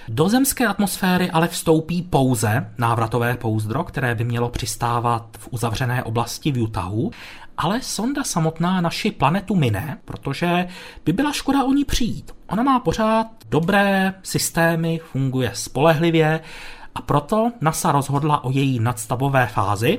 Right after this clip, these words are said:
Sonda osiris Rex, teď už přejmenovaná na osiris Apex, se vydá ke svému novému cíli. A pravděpodobně, myslím si, že posluchači už slyšeli v minulých letech něco o planetce Apophis.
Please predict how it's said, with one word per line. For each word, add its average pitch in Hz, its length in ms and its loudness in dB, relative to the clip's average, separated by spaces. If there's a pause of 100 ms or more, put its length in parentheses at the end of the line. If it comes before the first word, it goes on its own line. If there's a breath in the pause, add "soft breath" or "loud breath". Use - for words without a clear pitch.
Sonda 202 520 2 (320 loud breath)
osiris 110 440 0
Rex, 147 440 0
teď - 300 -6
už - 160 -4
přejmenovaná 123 800 0 (280 loud breath)
na 117 200 0
osiris - 600 -4
Apex, - 720 -4 (340 loud breath)
se - 200 -4
vydá 123 280 2
ke 151 140 -4
svému 147 340 2
novému 156 380 2
cíli. 165 460 -2 (220)
A 107 100 0
pravděpodobně, 208 720 0
myslím 180 240 -2
si, 196 100 -4
že 240 120 4
posluchači 233 560 -2
už - 360 -6
slyšeli 127 720 0 (320 loud breath)
v 117 100 -2
minulých 196 380 2
letech 151 420 0
něco 120 420 -2
o 143 180 -2
planetce 127 680 -4
Apophis. - 720 -2